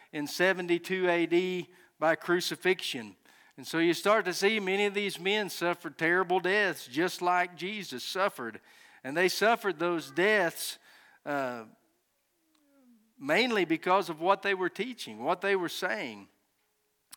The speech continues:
And, uh, we'll talk about that a little bit more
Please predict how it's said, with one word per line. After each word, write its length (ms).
And, 320
uh, 180
we'll 140
talk 260
about 240
that 140
a 20
little 180
bit 200
more 320